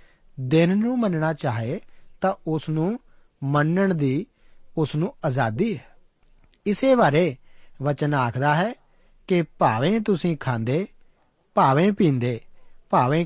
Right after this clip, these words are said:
ਕੁਝ ਹੀ ਕਰਦੇ ਹੋ, ਸਭੋ ਕੁਝ ਪਰਮੇਸ਼ਵਰ ਦੀ ਵਡਿਆਈ ਲਈ ਕਰੋ। ਇਹ ਵਚਨ ਪਹਿਲਾ ਕੁਰਿੰਥੀਆਂ ਉਸ ਦਾ ਦਸ ਅਧਿਆਏ ਉਸ ਦੀ ਇਕੱਤੀ ਆਇਤ ਦੇ ਹਨ।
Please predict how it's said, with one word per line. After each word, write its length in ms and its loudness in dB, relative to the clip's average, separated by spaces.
ਕੁਝ 240 0
ਹੀ 260 2
ਕਰਦੇ 420 2
ਹੋ, 300 2
ਸਭੋ 560 2
ਕੁਝ 300 0
ਪਰਮੇਸ਼ਵਰ 720 4
ਦੀ 340 -2
ਵਡਿਆਈ 540 2
ਲਈ 180 -8
ਕਰੋ। 300 -18
ਇਹ 120 0
ਵਚਨ 380 -4
ਪਹਿਲਾ 340 0
ਕੁਰਿੰਥੀਆਂ 520 -6
ਉਸ 220 -6
ਦਾ 120 -6
ਦਸ 320 -4
ਅਧਿਆਏ 360 -6
ਉਸ 140 -10
ਦੀ 100 -10
ਇਕੱਤੀ 460 -8
ਆਇਤ 200 -6
ਦੇ 160 -10
ਹਨ। 160 -14